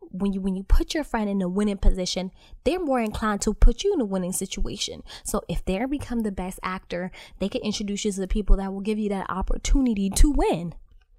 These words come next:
And this becomes a thing to where, as people will ask,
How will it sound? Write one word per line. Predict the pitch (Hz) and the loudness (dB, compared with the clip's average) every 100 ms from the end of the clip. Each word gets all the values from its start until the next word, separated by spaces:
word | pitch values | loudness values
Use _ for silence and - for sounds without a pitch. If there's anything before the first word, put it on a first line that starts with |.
| _ _ _ _ - - - | _ _ _ _ -20 -10 -2
And | 214 214 | 0 2
this | 320 - - - - 247 | 0 -4 -12 -20 -8 -6
becomes | 262 254 233 | -2 -2 -2
a | |
thing | 220 202 | -2 -2
to | 196 | 4
where, | 208 190 180 - - - | 4 4 0 -4 -8 -8
as | 202 | -2
people | 226 208 196 | 4 4 4
will | - | 0
ask, | 175 180 | -4 -6